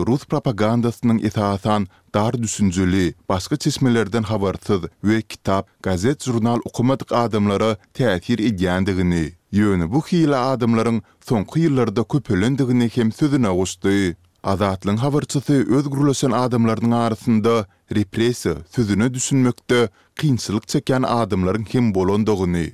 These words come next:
köp adamyň onuň nämedigini anyk bilmeýändigini belledi. Bir ýaşulynyň sözlerine görä, repressiýa döwründe ilki diňe dindarlary,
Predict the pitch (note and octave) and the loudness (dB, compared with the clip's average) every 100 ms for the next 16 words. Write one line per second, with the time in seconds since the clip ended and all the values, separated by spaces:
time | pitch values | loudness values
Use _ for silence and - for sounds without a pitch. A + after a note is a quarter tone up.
0 | - - C#3 D#3 D3+ C3+ C3+ C#3+ C3 - | -8 -2 0 0 0 0 0 0 -2 -8
1 | _ - A2 F2+ E2+ G#2 D3+ D3+ B2+ A#2 | _ 0 0 0 0 0 0 0 0 0
2 | B2+ - A#2 - - C3 D#3+ D#3 D3 C#3+ | -2 0 -2 -4 -2 0 2 2 2 2
3 | C#3+ C3+ G#2+ F2 F#2 F2+ F#2 F#2 G#2 F#2+ | 0 0 0 2 0 0 0 0 2 0
4 | F2 _ - G#2+ D3+ D#3 C#3+ D3+ C#3+ C#3+ | -2 _ -6 0 2 0 0 0 0 2
5 | C#3 D3+ C3+ A2+ F2+ F2+ F2 F#2+ G2+ A2 | 0 0 0 0 0 0 0 2 2 0
6 | G#2+ _ _ G#2+ G2 - C#3 D3 C3+ C#3 | -4 _ _ -4 0 0 -2 -2 0 2
7 | B2 B2 A#2+ B2 - A#2 G2+ - E2 B2 | 2 2 2 0 0 -2 -2 -4 -2 0
8 | E3 C3 C3 B2 G2+ G2 F#2 F2 E2+ F#2+ | 2 2 2 2 2 0 0 -2 0 0
9 | E2 | -2